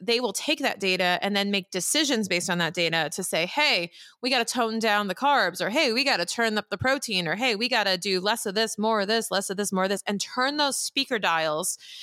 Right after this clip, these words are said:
if you will, to see where we can get the right frequency to get you toward your goals, like, kind of hack your body in a way. Very much like that.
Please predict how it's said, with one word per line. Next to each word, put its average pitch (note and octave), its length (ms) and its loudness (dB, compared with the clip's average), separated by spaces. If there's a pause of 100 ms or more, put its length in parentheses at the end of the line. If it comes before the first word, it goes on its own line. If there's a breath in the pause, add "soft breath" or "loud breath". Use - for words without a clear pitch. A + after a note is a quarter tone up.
(140 loud breath)
if G3+ 160 -4
you B3+ 140 2
will, G3 340 2 (400 loud breath)
to B3 100 0
see B3+ 220 0
where A#3 120 2
we A#3 120 -2
can A#3 120 -4
get A3+ 140 -2
the G#3+ 100 -2
right G#3 220 0
frequency G#3 640 -2
to G#3 180 -2
get G3+ 220 -2
you G3+ 720 0
toward G#3 320 0
your F#3+ 100 0
goals, F3 540 -2
like, F#3+ 180 -2
kind G#3+ 160 2
of F#3 100 -4 (100)
hack B3 320 -2
your A3+ 100 0
body F#3+ 280 0
in E3 60 -2
a D#3 60 -4
way. E2 180 -4 (1000 loud breath)
Very D#4 300 2
much D4 220 0
like G#3+ 240 -2
that. - 80 -14